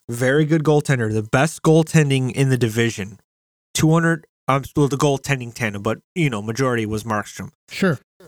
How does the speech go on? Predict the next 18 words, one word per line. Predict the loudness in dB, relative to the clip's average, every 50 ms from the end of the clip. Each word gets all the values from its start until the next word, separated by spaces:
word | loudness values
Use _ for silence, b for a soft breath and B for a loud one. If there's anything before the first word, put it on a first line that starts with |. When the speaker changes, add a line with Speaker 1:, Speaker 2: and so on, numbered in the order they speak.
| _ _
Speaker 1:
Two | 0 2 2 4
hundred | 2 2 0 0 0 -2 0
eight | 0 2 2 2 0 0
goals | 0 2 2 2 2 2
against. | 0 -2 0 -2 -2 -4 -6 -10 -14 -14 -20 -20 _ _ b b b b b b _ _ _ _ _ _
That | 4 4 4 4 4
was | 4 4 6 6 4 4 2 2
the | 2 2 2
best, | 2 2 4 4 4 2 0 -6 -12 -12 -14 -4 0
I | 0 0 0
think, | -2 -6 -12 2 4 4 4 4 -2 -12 -18 -20 _ _ _ _ _ _ _ _ _ _
by | 4 4 4 4
at | 2 2 2
least | 4 4 4 4 4 0 -4 -12 -16 -20 _ _ _ _ _ _
thirty | -16 -16 -14 2 6 6 8 8 6 4 0 -4 -8 -12 _ _ _ _ _ _ _
in | 0 2
their | 2 2 2
division. | 0 -2 0 0 -2 -2 -2 -8